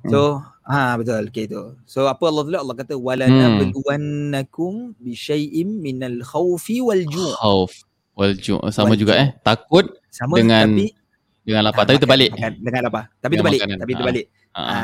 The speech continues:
Speaker 2: Ah, so ayat dalam ni dia cerita banyaklah benda lah. Maknanya Allah uji kamu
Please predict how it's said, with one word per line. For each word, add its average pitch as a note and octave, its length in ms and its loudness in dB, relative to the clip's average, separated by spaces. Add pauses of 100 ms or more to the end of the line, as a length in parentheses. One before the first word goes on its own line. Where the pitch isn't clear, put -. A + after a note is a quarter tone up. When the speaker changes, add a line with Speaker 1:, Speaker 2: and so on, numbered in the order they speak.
(120)
Speaker 2:
Ah, A2 80 -8
so - 80 -4
ayat C#3 240 0
dalam B2 180 -2
ni D3 140 -6
dia C3+ 80 0
cerita B2 320 -6 (240)
banyaklah A#2+ 400 -4
benda A#2 240 -4
lah. C#3 160 -2
Maknanya A#2 240 -8
Allah B2 320 -4
uji A#2+ 320 -10
kamu D3 640 -6